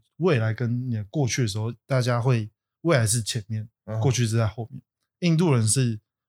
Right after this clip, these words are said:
Speaker 1: 未来在后面，过去在前面。因为
Speaker 2: 是哦。
Speaker 1: 对，他们，他们的想法是，我现在在面对的是我过去的成就，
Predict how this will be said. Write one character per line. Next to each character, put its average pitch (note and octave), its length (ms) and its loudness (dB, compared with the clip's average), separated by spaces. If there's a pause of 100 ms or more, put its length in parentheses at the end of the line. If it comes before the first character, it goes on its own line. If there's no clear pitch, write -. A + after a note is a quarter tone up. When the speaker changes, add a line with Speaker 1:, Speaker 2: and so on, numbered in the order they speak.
(100)
Speaker 1:
未 D3+ 260 4
来 A2+ 200 0
在 A#2+ 200 2
后 A#2+ 280 -2
面， A2 220 -4
过 B2+ 160 0
去 A#2 160 -2
在 A2 100 0
前 - 220 -8
面。 - 140 -20 (440)
因 D3 100 0
为 D3+ 120 2
Speaker 2:
是 B3+ 60 -6
哦。 F2+ 220 -6 (200)
Speaker 1:
对， A2 320 -2
他 C#3 120 -2
们， D3+ 200 2
他 D#3+ 140 0
们 E3+ 100 2
的 C3 100 4
想 B2 220 2
法 A2+ 140 2
是， A2+ 360 0 (1700)
我 C3 140 2
现 E3 220 2
在 D3 180 2
在 C3+ 180 0
面 C#3 280 4
对 B2 140 0
的 A2 60 0
是 A#2+ 180 -2
我 A#2 200 -4
过 B2 180 0
去 B2 180 -4
的 A2+ 120 -6
成 G2+ 300 -6
就， A#2+ 260 -6